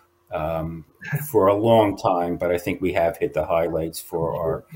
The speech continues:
our audience. So thanks again, Doctor Cutler, for participating. All the best to you.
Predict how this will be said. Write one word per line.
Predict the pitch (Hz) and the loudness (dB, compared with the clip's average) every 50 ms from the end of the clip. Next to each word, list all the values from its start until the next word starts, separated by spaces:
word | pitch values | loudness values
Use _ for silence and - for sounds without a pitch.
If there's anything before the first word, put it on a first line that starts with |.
| 147 - - _ - - - - | -20 -20 -20 _ -20 -20 -12 -4
our | - 92 87 - 90 | -2 -2 0 2 2
audience. | 90 90 90 90 90 90 85 82 87 - - - - - _ _ _ _ _ _ _ _ | 2 2 2 0 -2 -2 -4 -4 -6 -8 -8 -10 -10 -12 _ _ _ _ _ _ _ _
So | - - 104 95 | -8 -4 -2 0
thanks | 87 - 113 110 107 - | 2 4 4 4 4 0
again, | 113 101 110 104 101 95 | 0 2 2 2 4 4
Doctor | 98 90 90 - 90 | 2 2 2 0 -2
Cutler, | - - 101 87 76 87 | 0 0 0 2 2 -2
for | - - 90 87 | -4 -4 -10 -12
participating. | - - - - 110 92 - 92 85 - 107 92 90 87 90 90 87 87 87 - | -12 -12 -10 -6 -6 -4 -4 -6 -4 -2 0 0 2 0 0 -2 -2 -2 -4 -4
All | - 90 92 90 | -4 -4 -4 -4
the | 92 | -4
best | 90 - 90 87 - - - | -4 -4 -4 -4 -4 -6 -10
to | - 92 | -8 -6
you. | 90 90 90 90 87 85 82 80 | -4 -2 -2 0 -2 -2 -4 -6